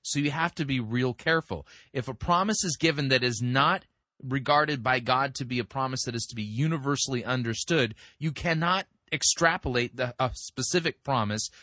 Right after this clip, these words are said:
to a specific person or a group and extrapolate that into a, <clears throat> into a greater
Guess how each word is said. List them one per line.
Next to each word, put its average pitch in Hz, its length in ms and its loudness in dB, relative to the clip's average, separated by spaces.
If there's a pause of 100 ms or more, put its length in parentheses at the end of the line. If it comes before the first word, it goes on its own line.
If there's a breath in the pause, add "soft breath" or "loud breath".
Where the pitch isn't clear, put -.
(120 loud breath)
to 147 100 0
a 135 60 2
specific 131 500 -2
person 143 380 -2
or 117 180 2
a 110 80 -2
group 120 460 0 (340 loud breath)
and 143 360 2 (100)
extrapolate 147 720 0
that 131 240 4
into 135 380 0
a, 131 40 0 (140)
<clears throat> 190 220 2
into 147 360 2
a 131 60 2
greater 120 480 0